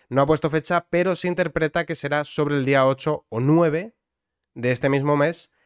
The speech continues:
aunque sí que es verdad que ha reservado todos los días del pl-, de, de plazo hasta que se agote el plazo para convocar nuevas elecciones,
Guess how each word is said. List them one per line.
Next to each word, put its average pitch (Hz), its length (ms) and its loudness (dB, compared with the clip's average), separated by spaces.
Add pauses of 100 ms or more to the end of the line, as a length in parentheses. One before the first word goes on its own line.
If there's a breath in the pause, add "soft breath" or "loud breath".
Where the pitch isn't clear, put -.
(260)
aunque 175 360 2
sí 151 140 -8
que 135 80 -2
es 143 80 -4
verdad 151 240 2
que - 160 -6
ha 131 60 0
reservado 135 560 -2 (480 soft breath)
todos 160 380 4
los 160 140 2
días 156 200 2
del 143 160 0
pl-, 165 180 -2
de, 135 400 0
de 123 120 -2
plazo 147 480 -2 (240 soft breath)
hasta 120 220 -6
que 113 80 -6
se 120 80 -6
agote 131 220 0
el 131 60 0
plazo 139 320 -2
para 107 140 -2
convocar 110 320 -2
nuevas 135 240 0
elecciones, 139 560 -4